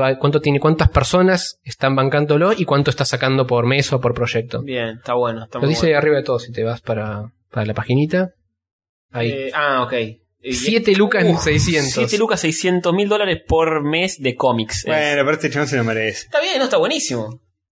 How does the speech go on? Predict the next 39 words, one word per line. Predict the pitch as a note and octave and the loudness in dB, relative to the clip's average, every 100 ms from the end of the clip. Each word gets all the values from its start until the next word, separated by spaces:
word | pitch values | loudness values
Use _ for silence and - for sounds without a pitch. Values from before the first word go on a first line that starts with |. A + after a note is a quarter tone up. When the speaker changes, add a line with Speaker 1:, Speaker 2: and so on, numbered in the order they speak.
| - | -20
Speaker 2:
Está, | D3 D#3 | -8 -4
Speaker 3:
Sí. | |
Speaker 2:
está | A#2+ | -2
genial | - B3+ G#3 | -2 -2 0
que | |
Speaker 1:
Este | C#3 | 0
Speaker 2:
aparezca. | - A3+ | 2 2
Speaker 1:
pibe | A#3+ G3+ | 2 2
hace | - | 0
cómics | F3+ F3+ - - | 0 0 -2 -2
todos | G3+ F#3 F#3+ - - | 0 2 0 -2 -2
los | C#3+ C3+ | -2 0
días, | C#3 A#2+ A#2 - | 0 0 -2 -4
todos | G#3 F3+ C#3+ A#2+ - C3+ | 0 0 0 -2 -4 -2
los | B2 | -2
días. | A#2 B2 G#2+ - - - | 0 0 0 -4 -16 -6
No | D3 | -6
sé | - | -2
cómo | C3+ | 0
mierda | A#2+ A#2 A2 | 2 0 -2
hace. | G2+ A#2 A#2 | -6 -10 -12
Speaker 2:
Sí, | - C3 | -6 -4
está, | B2 B2 | -2 -2
está | A#2+ A#2+ | -2 -4
mal, | A#2+ A#2 | -4 -4
pero | B2+ C3 B2+ B2 A#2+ A#2+ | 0 2 2 2 2 0
está | A#2+ - _ F#4 | -2 -6 _ -6
bien, | G#4 G3+ | -4 -2
bien, | E3+ | 0
bien, | E3+ | 0
eso | C3+ E3 | -2 -2
lo | D#3+ | -2
tiene. | - C#3+ G#2+ - | -2 -8 -10 -12
Lo | B2 A#2 A#2+ | -8 -4 -4
labura | B2 B2 C#3+ G3 E3 | -4 -2 0 0 0
y | A#2 | -2
le | B2+ | 0
va | D#3 | -2
bien. | C#3 | -2